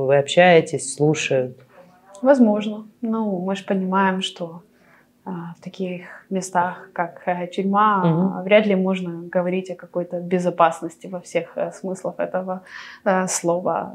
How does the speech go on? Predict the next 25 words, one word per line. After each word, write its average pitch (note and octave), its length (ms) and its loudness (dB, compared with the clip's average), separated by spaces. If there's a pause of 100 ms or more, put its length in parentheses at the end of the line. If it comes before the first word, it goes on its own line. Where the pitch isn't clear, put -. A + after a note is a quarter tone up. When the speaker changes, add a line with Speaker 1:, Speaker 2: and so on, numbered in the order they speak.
Speaker 2:
Но A3 540 -2
я G#3+ 180 -2
не G#3 120 -2
думаю, A#3+ 280 6
что B3 200 -4
у F#3+ 40 0
нас F#3 340 -2
есть, F#3 400 -6
э, E3+ 160 -10
что, F3+ 420 -6
что, F#3+ 380 -8
что - 200 -8
скрывать. F#3 720 -2
И F3+ 400 -8 (560)
у F#3 60 -14
нас, - 480 -8 (880)
а, - 240 -6
очень F#3 300 -4
сильная E3+ 960 2
связь G3+ 600 4
на E3 340 -4 (120)
разных, F3 560 2
э, F#3+ 80 -2
уровнях, F#3+ 720 2
и F3 400 -8